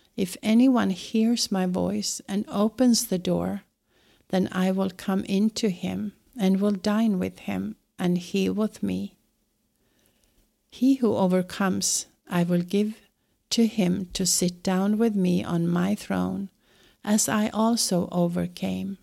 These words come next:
and sat down with my Father on his throne. He who has an ear, let him hear what the Ruach says to the congr-, to the assemblies.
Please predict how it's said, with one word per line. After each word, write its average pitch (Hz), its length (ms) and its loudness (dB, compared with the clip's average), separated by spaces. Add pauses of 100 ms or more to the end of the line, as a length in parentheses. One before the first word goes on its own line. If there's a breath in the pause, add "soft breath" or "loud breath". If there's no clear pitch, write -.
(120)
and 180 220 0
sat 180 300 -2
down 185 340 0
with 180 180 -2
my 185 200 0
Father 202 600 -2
on 180 200 0
his 175 260 -2
throne. 180 480 -6 (1600 soft breath)
He 226 360 2
who 240 160 2
has 233 320 2
an 240 180 2
ear, 185 400 0 (1300)
let 180 300 0
him 202 140 4
hear 185 420 0
what 175 220 -4
the 175 100 2
Ruach 175 460 -2
says - 500 -2 (600 soft breath)
to 185 200 0
the 185 120 -6
congr-, 180 400 -6 (120)
to 190 200 2
the 185 160 2
assemblies. 185 920 -4